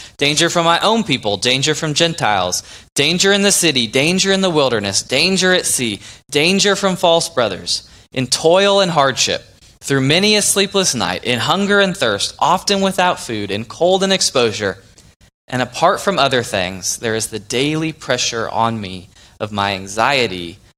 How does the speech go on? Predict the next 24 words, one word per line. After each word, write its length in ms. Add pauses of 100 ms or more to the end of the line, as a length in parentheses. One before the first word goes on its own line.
(120)
for 140
all 160
the 100
churches." 540 (1500)
And 120 (220)
all 280
of 140
this 220
happened 460
to 100
Paul 360
in 120
his 260
life 480 (400)
because 380
he 140
was 220
constantly 1160 (160)
working 580 (280)
for 100
the 100
faith 480 (100)
of 140
others. 460